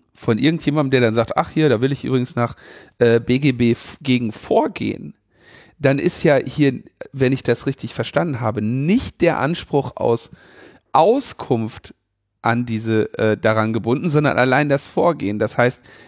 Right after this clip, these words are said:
der Fehler, den Leute ma-, oder der, der, der dann passieren wird, ist, dass du, dass, dass halt die, an die Adresse von den Leuten gekommen, gekommen werden kann. Und das ist ja dann schlecht. Ja, also das,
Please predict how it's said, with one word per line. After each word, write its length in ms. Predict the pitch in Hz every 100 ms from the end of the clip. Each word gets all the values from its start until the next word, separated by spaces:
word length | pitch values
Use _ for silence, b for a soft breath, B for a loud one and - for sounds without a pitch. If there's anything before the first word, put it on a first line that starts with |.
| B
der 180 | 131 117
Fehler, 560 | - - 190 220 220 156
den 180 | 135 120
Leute 280 | 117 113
ma-, 140 | 113 -
oder 200 | 117 117
der, 140 | 107 107
der, 140 | 104
der 140 | 120
dann 200 | 123 107
passieren 380 | 110 117 - 156
wird, 160 | 117 -
ist, 200 | - -
dass 160 | 117
du, 220 | - 107 - _ _ _ _ _ _ _ _ _
dass, 380 | - - 117 -
dass 220 | - -
halt 160 | 107 110
die, 120 | -
an 100 | 113
die 120 | 107
Adresse 380 | - - - -
von 160 | - 120
den 100 | 104
Leuten 280 | 101 -
gekommen, 540 | 113 - - 101 95 95 _ -
gekommen 460 | - 120 113 104
werden 280 | 95 95 98
kann. 360 | - 98 87 - _ B B B B B
Und 160 | 120
das 140 | 131 160
ist 160 | 160
ja 60 | 117
dann 180 | 92 90
schlecht. 560 | - 95 - - - _ _ _ _ _ _ _
Ja, 220 | - 127
also 200 | 139 113
das, 280 | 107 107 -